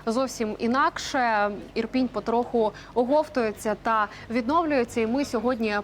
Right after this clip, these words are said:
побували в одному з найбільш зруйнованих районів поблизу, е, Ж К Ірпінські Липки. І просто зараз ми побачили, що там, е, тривають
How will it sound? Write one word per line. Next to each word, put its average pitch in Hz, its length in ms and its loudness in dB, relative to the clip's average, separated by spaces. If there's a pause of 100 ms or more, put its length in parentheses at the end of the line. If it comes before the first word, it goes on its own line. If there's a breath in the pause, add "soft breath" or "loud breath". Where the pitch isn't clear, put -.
побували 226 720 2
в 196 100 -4
одному 220 500 0
з 190 120 -8
найбільш 233 800 0 (160)
зруйнованих 226 1200 0
районів 247 540 0
поблизу, 226 580 0 (360 loud breath)
е, 208 40 -2
Ж 214 180 0
К 247 300 2 (240 loud breath)
Ірпінські 254 800 0
Липки. 277 720 0
І 247 100 0
просто 311 540 0
зараз 233 640 2 (120)
ми 226 280 0
побачили, 233 560 -2
що 233 280 -2
там, 247 320 2 (280 loud breath)
е, 214 200 2
тривають 254 720 2